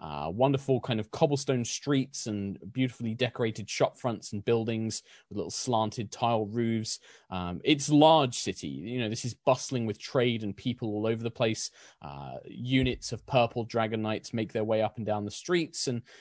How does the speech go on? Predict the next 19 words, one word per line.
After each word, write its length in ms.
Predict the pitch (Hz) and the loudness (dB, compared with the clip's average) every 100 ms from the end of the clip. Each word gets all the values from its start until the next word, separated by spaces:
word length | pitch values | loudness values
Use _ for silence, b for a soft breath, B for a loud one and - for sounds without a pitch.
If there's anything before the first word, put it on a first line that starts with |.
| B | B
generally 580 | - 262 254 220 196 190 | 4 4 4 2 2 2
the 160 | 175 175 | 4 2
atmosphere 540 | - 143 139 143 135 127 | 2 -2 -2 2 2 2
is 100 | - | -2
good 380 | 120 95 85 - | 0 0 -2 -6
and 140 | 95 | -4
lively 380 | 95 95 95 85 | -2 -2 -4 -8
here. 260 | - 76 73 | -6 -6 2
But 300 | 147 143 - | 2 2 0
for 140 | 127 | -4
you, 360 | 151 226 233 220 b b _ | 0 0 0 -4 b b _
it 180 | 160 147 | -2 0
is 160 | 151 139 | 0 -2
perhaps 400 | 135 139 - - - | -4 -6 -6 -8 -8
a 40 | |
little 280 | 117 113 117 | -8 -6 -4
less 220 | 104 95 | -2 -2
so. 200 | - 62 - 113 b b - | -6 -8 -10 -18 b b -10
Uh, 140 | 87 | -8